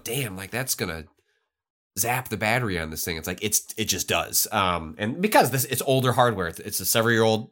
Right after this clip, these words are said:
uh, device. It was not top of the line hardware when it came out. It's, I think, a, an incredible device. It's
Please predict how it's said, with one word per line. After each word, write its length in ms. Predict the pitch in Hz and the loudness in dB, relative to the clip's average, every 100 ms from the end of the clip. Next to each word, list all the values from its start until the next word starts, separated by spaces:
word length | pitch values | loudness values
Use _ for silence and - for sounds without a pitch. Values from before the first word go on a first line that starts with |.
| - | 0
uh, 180 | 113 104 | 4 4
device. 500 | 98 107 104 107 - - - - | 4 4 4 2 -4 -8 -16 -6
It 60 | |
was 160 | 107 98 | -4 2
not 200 | 113 110 | 2 4
top 220 | 113 107 | 4 4
of 40 | 101 | 2
the 40 | |
line 200 | 98 101 | 2 2
hardware 340 | 98 101 95 95 | 4 4 4 0
when 140 | 95 | 0
it 100 | 87 | -2
came 240 | - 90 | -2 2
out. 260 | 139 120 117 | 4 4 2
It's, 240 | 98 - - | -4 -6 -4
I 60 | 101 | -2
think, 200 | 123 98 | -2 -2
a, 120 | 80 _ _ - | -4 _ _ -10
an 60 | |
incredible 600 | 98 80 - 127 117 95 | -8 -8 -2 2 4 2
device. 380 | 90 92 101 - | 0 2 0 0
It's 220 | 95 - | -6 -8